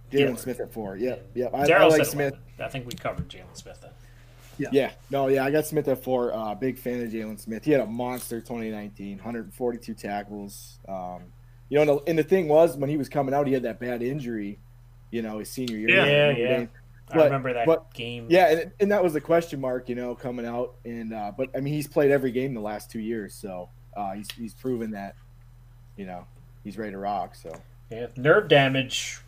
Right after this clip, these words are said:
Speaker 2: was, was they, they,
Speaker 1: Yeah.
Speaker 2: the Cowboys took a huge gamble on him. That
Speaker 1: They did.
Speaker 2: gamble has paid off.
Speaker 3: Yep.
Speaker 1: Absolutely. They did. They took him in that high second round, and everybody
Speaker 2: Yeah.
Speaker 1: was fading him. And, and, uh, yeah, he's
Speaker 3: And I'm
Speaker 1: cer-,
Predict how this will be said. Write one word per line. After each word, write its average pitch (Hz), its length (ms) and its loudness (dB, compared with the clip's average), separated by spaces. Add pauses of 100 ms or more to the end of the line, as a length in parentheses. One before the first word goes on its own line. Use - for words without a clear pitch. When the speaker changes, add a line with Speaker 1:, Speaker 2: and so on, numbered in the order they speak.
Speaker 2:
was, 117 340 -12
was - 300 -18 (540)
they, 113 160 -6
they, 123 240 0
Speaker 1:
Yeah. 139 220 4
Speaker 2:
the 131 120 -6
Cowboys 151 580 4
took 165 200 0
a 123 40 -6
huge 156 360 -4
gamble 143 480 2
on 120 140 0
him. 120 120 -6
That 123 160 -2
Speaker 1:
They 127 60 2
did. 131 80 2
Speaker 2:
gamble 147 300 4
has 117 200 0
paid 117 340 -6
off. 107 480 -6
Speaker 3:
Yep. 175 240 -2 (300)
Speaker 1:
Absolutely. 123 520 -2
They 135 120 2
did. 175 180 6
They 139 80 6
took 156 220 0
him 151 120 -2
in 143 80 -2
that 123 220 0
high 131 160 -2
second 147 340 -2
round, 139 340 0
and 117 100 -2
everybody 120 360 -2
Speaker 2:
Yeah. 113 80 -4
Speaker 1:
was 110 140 -6
fading 113 280 -6
him. 117 220 -8
And, 87 300 -16
and, 95 240 -14
uh, 90 200 -10 (760)
yeah, 120 160 0
he's 127 220 -6 (220)
Speaker 3:
And 196 120 6
I'm 254 80 6
Speaker 1:
cer-, - 200 4